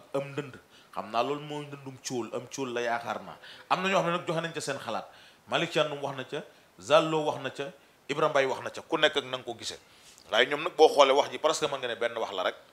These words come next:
ndax Thiandoum la mu gis mooy mission la boo xam ne nii, ah, impossible mais très difficile.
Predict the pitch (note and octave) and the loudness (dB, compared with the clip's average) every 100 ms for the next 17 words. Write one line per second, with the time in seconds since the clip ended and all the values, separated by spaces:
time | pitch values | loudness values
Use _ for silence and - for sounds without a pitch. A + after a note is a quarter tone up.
0 | _ _ _ _ - _ _ - - D3 | _ _ _ _ -20 _ _ -10 6 10
1 | D3+ C#3+ C#3 D#3 D#3 C3+ E3 A#2 - - | 10 8 -2 0 -2 4 4 4 -4 -16
2 | - C#3 C#3 D#3 D3+ D3 C3+ D3 D#3 C#3 | -12 -4 4 6 10 10 8 4 0 0
3 | F#2+ - - - C#3 B2+ - - - _ | -4 -16 -20 6 12 12 12 -14 -20 _
4 | - - E3 D#3+ D#3+ F3+ F#3+ A3+ - - | -12 2 2 4 0 0 0 -2 -4 -20
5 | _ - _ C#3 D3+ F3 G#3+ - - - | _ -20 _ 0 10 12 10 4 -12 8
6 | F#3 F3+ D#3+ D3 A#2 | 10 10 6 -4 -6